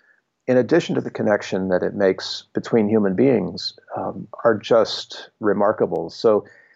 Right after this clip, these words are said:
a-, as science approaches this and starts to give us numbers and metrics for what the results of listening to music look like, you know, in, in,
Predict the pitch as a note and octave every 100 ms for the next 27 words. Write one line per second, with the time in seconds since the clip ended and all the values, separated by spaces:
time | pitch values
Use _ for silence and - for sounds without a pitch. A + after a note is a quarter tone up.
0 | _ _ - _ - - C#3 B2+ C#3+ C3+
1 | - D3+ D#3 D3 A#2 C#3+ C3+ C3+ A#2+ A2
2 | G2+ A2 - A2 G#2 A#2 G2 G#2 G2 -
3 | F2+ G2 F#2+ F#2 E2 F2 G2 G2+ F2+ -
4 | - - F#2+ G2+ F#2+ - _ _ _ G#2
5 | G#2+ F#2 G#2 G2+ - G#2+ G#2+ - F#2+ G2+
6 | G2+ F#2+ G2+ A#2+ C#3+ G#2+ F#2+ F#2 - _
7 | _ _ _ - F2+ F#2 F#2 G2+ A2 G2
8 | F2